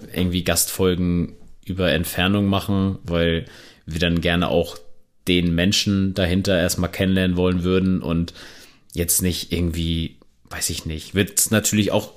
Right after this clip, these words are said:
hoffentlich irgendwann mal geben, dass man irgendwelche, ähm, ja,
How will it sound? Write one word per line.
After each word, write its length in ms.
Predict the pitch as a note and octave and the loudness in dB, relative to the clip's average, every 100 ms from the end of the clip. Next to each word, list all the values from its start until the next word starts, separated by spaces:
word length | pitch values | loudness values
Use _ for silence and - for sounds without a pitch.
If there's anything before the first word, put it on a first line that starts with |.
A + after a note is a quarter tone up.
| - | -10
hoffentlich 440 | - G#2 A2 G#2 - | -2 0 2 2 2
irgendwann 300 | G2+ G2+ G2 | 2 2 2
mal 100 | F#2 | 2
geben, 240 | F#2 A2 | 2 2
dass 140 | G2+ - | 0 0
man 140 | F2 | 0
irgendwelche, 640 | E2+ F#2+ F2+ G2 F2+ F2+ - - - - - _ _ - | 2 2 2 2 2 2 -4 -20 -20 -20 -20 _ _ -2
ähm, 560 | F2+ F2 E2 E2+ E2 - - - - - - _ _ _ | 0 2 2 0 -2 -6 -20 -20 -20 -20 -20 _ _ _
ja, 440 | E2 F2+ F2+ D#2+ | 0 2 2 0